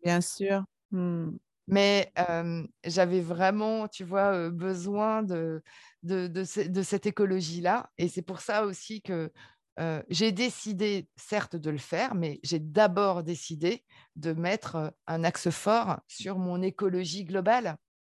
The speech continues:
Speaker 1: Ouais.
Speaker 2: Et donc, derrière, après, p-, décliner les actions, c'est jamais compliqué, hein. Je tiens à le dire, hein. On a toujours des idées. L'alignement et ce, ce parcours-là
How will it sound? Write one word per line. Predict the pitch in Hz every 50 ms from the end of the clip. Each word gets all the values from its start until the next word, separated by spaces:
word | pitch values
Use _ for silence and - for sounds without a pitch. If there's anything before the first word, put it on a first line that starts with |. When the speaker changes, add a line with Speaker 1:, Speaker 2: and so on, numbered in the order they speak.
| _ -
Speaker 1:
Ouais. | 190 190 175 165 - - -
Speaker 2:
Et | 143 147
donc, | 143 165 190 202 175
derrière, | 185 170 180 180 220 226 202
après, | 165 - - 247 269
p-, | - - - _ _ -
décliner | 185 254 247 - 247 233 220 208
les | 196 185 165
actions, | 185 - - - 302 294
c'est | - - 180 156 147
jamais | 147 160 175 196 254 294 277 269 247 254 269 285 294 285 - -
compliqué, | - 185 185 - - 277 - - 202 170 147 135
hein. | 147 139 - _ _ _ _ -
Je | - -
tiens | - 214 185
à | 196 240
le | 247
dire, | 196 170 165 156 - 123
hein. | - - - _ _ _ _
On | - - 180
a | 185 185 185 180
toujours | - 214 220 233 233
des | 226 226 214 185 185
idées. | 175 185 180 - _ - - - -
L'alignement | 214 220 220 240 254 262 254 254 247 233 233 247 262 320 339 302 - -
et | - 190 180
ce, | - - 180 165 - _ _ -
ce | - 208
parcours-là | 185 - 240 - - - 214 196 196 202 202 240 262 - -